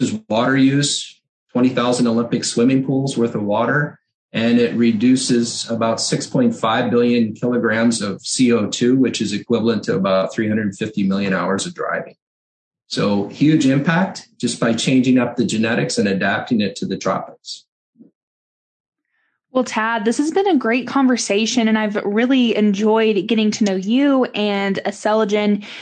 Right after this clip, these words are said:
Speaker 2: So I just wanna thank you once more for coming on today. And for our listeners who might want to learn a little bit more about precision breeding,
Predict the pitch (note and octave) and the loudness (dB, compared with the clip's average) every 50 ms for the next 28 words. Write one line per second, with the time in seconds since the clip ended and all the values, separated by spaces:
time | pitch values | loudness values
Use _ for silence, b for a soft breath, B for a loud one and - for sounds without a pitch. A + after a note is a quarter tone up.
0 | B B B B B - C#4 C4+ D4 D#4+ F4 F#4 F4 D#4 D#4+ D#4+ D4+ C#4 C#4+ C4 | B B B B B -2 0 0 2 0 2 2 2 2 2 2 4 4 4 4
1 | B3 A#3+ A#3+ A#3 A#3 A#3 A3+ A3+ A3 A3 G#3+ G#3+ - - B3+ B3 A#3 G#3+ - - | 4 4 2 2 2 2 2 2 0 0 -2 -2 0 2 2 4 4 2 2 0
2 | G3+ G#3 G#3+ A3 A3+ A3+ A#3+ A3 G#3 G#3 G#3 G3+ G#3+ G#3+ A3+ A3+ A3 A3 A3+ A#3+ | 0 2 2 2 2 0 2 0 2 2 2 0 0 0 2 2 2 2 0 0
3 | D#4+ D#4+ - F#4 F4 E4+ E4 D#4+ - - C#4+ B3 A#3 A3+ A3+ A#3 - A3+ A3 G3+ | 0 0 0 0 2 2 0 0 0 2 4 4 4 4 2 2 2 0 0 0
4 | A3+ - G#3+ G3+ G#3+ G#3 G#3 G#3 F#3+ - G#3 G#3 G#3 A3+ C4 D4 C4 D#4 A3+ A3+ | -2 -4 -2 0 0 0 0 -2 -2 -2 -2 0 0 0 0 2 2 2 2 2
5 | A3+ A3+ A#3 A#3 A#3 - - G#3 G3+ G3+ G3+ G3+ G3+ G3+ G3 A3 - - - G#3+ | 2 2 2 2 0 0 -2 -4 -2 -2 0 0 0 -2 -2 -6 -8 -12 -12 -8
6 | - - A#3 A3+ A3+ G#3+ G#3 G3 F3+ F#3+ G3 A3+ B3 B3+ A#3+ A3+ A3 A3 A3+ A3 | -4 -2 -2 0 0 0 0 -2 -2 -2 0 0 2 2 2 2 2 2 0 0